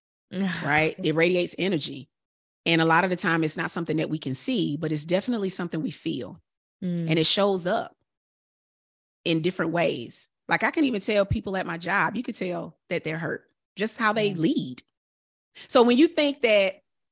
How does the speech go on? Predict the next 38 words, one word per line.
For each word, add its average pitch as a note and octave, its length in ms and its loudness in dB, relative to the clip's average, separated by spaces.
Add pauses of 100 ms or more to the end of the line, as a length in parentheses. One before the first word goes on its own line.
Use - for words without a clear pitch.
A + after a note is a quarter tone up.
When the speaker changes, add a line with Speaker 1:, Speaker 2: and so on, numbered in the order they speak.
(140)
Speaker 2:
people C#4 240 4
don't G3+ 220 -4
see A3+ 360 2
it, - 200 -4 (600)
they D#4+ 160 6
see D4+ 300 0
it. - 220 -4 (760)
It A#3+ 120 0
Speaker 1:
Mm-hmm. - 120 2
Speaker 2:
impacts A#3+ 360 -2
everything. G#3+ 800 -2 (360)
So A3 180 2
that's A#3 240 2
why G#3+ 140 2
it's G3+ 100 -4
so G3+ 160 -2
important F#3+ 420 -2
to, E3+ 380 -2
to - 160 -4
work F3 280 0
on E3 140 -4
this D#3 160 -2
part - 320 -2
right - 160 -6
here D#3+ 240 -4
and D#3+ 100 -4
work D#3+ 200 -8
on - 100 -6
this - 160 -8
here. - 300 -10 (360)
A G3 60 -2
lot G#3 160 2
of G#3 100 -2
us G3 140 -2
women, F3+ 420 -4
we're E3 120 -4
high F3+ 200 0
achievers, F#3 640 -4